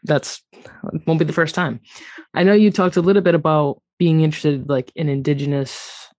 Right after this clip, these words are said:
sort of art. And so, so we're talking, like, sort of the origins, right? And then you talked a lot about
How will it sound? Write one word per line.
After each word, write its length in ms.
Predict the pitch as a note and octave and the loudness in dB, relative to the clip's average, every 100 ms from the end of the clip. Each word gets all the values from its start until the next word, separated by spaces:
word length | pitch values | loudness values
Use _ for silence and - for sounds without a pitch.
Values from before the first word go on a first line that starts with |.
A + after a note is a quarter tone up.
| - | -4
sort 160 | D3 | -4
of 100 | B2 | -2
art. 300 | - B2+ F#3 | -2 0 0
And 180 | D3+ E3+ | -2 -4
so, 160 | D3+ D3+ | -2 -2
so 360 | C#3+ D#3+ D3 | -2 -2 0
we're 100 | D3 | 0
talking, 340 | D#3 D#3+ C#3 C#3 | -2 -2 -4 -4
like, 160 | C3 | -8
sort 140 | C3 D3 | -4 -4
of 60 | |
the 60 | C#3+ | -4
origins, 540 | C3+ D3+ C#3+ D#3 F#3 | -4 -4 -4 -4 -4
right? 200 | D3+ D3 - - - - - | -2 -4 -4 -18 -18 -20 -8
And 140 | - D#3+ | 0 2
then 280 | D#3+ D3+ D#3+ | 4 2 0
you 80 | |
talked 220 | - G3 F#3+ | 0 -2 0
a 20 | |
lot 100 | F3 | 0
about 280 | D#3 D3 | 0 -2